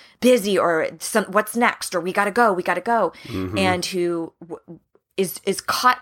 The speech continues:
Speaker 1: up in the things that are the antithesis to peace. So just do a quick little survey of your environment, the people I hang out with, what I am programming my mind with, what I'm allowing to enter <laughs> into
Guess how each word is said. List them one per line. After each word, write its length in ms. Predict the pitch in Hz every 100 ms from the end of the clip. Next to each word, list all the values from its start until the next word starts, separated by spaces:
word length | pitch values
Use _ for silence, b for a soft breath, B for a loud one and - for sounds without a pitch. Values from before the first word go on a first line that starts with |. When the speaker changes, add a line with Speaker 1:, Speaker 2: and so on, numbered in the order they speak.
| -
Speaker 1:
up 180 | 240 -
in 160 | 202 190
the 80 | 170
things 380 | 185 170 170
that 120 | 175 165
are 100 | 165
the 180 | 160 175
antithesis 880 | 165 - - 226 220 196 180 170
to 140 | - -
peace. 520 | - - - - - B B B B B
So 140 | - 254
just 480 | 202 311 392 - -
do 260 | 269 262
a 140 | - -
quick 560 | - - 403 440 - -
little 300 | 202 233 240
survey 640 | 226 - 196 190 156 92 - 175
of 120 | 180
your 160 | 175
environment, 540 | 170 160 139 135 92 - B B -
the 60 |
people 320 | - 285 311 277
I 120 | 240
hang 240 | 240 208
out 200 | 190 -
with, 260 | 185 170 175 B B
what 260 | 165 190 226
I 100 | 220
am 140 | 185
programming 600 | - 190 180 165 160 156
my 120 | 143
mind 420 | 143 160 190 196 190
with, 400 | 185 180 180 - B B B -
what 180 | 190 185
I'm 240 | 160 151 - _
allowing 720 | 175 160 165 165 185 190 185 185
to 160 | 190
enter 220 | 170 175 -
<laughs> 60 |
into 680 | 226 226 - 190 165 156 156